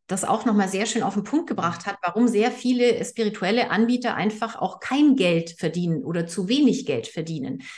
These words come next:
weil dieses, „Ich mach's für die anderen, ich mach's nur für die anderen, ich gebe doch so viel der Welt.“ Also allein, wenn ich drüber spreche, merke ich förmlich, wie meine Energie rausfließt. Und da gibt's aber sehr unterschiedliche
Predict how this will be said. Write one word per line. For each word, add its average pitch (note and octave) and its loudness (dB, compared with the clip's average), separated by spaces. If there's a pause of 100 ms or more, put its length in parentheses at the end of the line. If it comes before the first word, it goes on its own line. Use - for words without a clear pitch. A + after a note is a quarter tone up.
(120)
weil F#3+ 2
dieses, G3+ -2 (340)
„Ich A3 -2
mach's A3 2
für C4+ 4
die B3 2
anderen, G#3+ 4
ich E3+ -6
mach's G#3 -2
nur B3+ 6
für - -2
die G#3 0
anderen, A#3+ 0
ich - -8
gebe C4 0
doch A3 0
so A3 -6
viel C4 -2
der G3+ 0
Welt.“ A3 0 (260)
Also F#3+ -2
allein, F#3+ 2
wenn A3+ 4
ich A3 0
drüber G3+ -2
spreche, A3 0 (200)
merke A3 -2
ich A3 -6
förmlich, A3 2
wie G3+ 2
meine G3+ 4
Energie F#3+ 2
rausfließt. D#3 -4 (300)
Und G#3 0 (260)
da G#3 -2
gibt's C4 -2
aber A3+ 2
sehr A3+ 2
unterschiedliche A#3 0